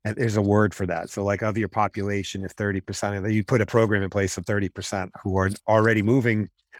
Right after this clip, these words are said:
are the first ones to sign up, they're the ones getting the rewards. So you didn't really accomplish anything. Um, and an interesting thing I remember reading about Fitbits, uh, 'cause I, like everybody else, bought one and started, like, trying to track my ten thousand steps.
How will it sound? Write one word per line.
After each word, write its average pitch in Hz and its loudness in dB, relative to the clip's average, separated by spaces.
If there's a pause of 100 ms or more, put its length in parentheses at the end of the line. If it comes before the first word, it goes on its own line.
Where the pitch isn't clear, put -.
are 151 4
the 139 4
first 156 4
ones 135 0
to 120 -2
sign 113 0
up, 110 2
they're 117 2
the 120 2
ones 110 -2
getting 107 -2
the 98 -4
rewards. 101 0
So 117 -6
you 104 -4
didn't 113 -4
really 104 -2
accomplish 95 -8
anything. 104 -8 (600)
Um, 95 2 (240)
and 120 2
an 120 2
interesting 143 2
thing 127 2
I 95 4
remember 104 0
reading 101 0
about 90 -2
Fitbits, - -10 (120)
uh, 92 -2
'cause 101 0
I, 107 2 (180)
like 98 0
everybody 95 2
else, 92 0
bought 87 0
one 90 -2
and 85 -12
started, 87 -8
like, 92 -8
trying 85 -8
to 82 -8 (220)
track - -6
my 85 -6 (100)
ten 92 -4
thousand 87 -4
steps. - -6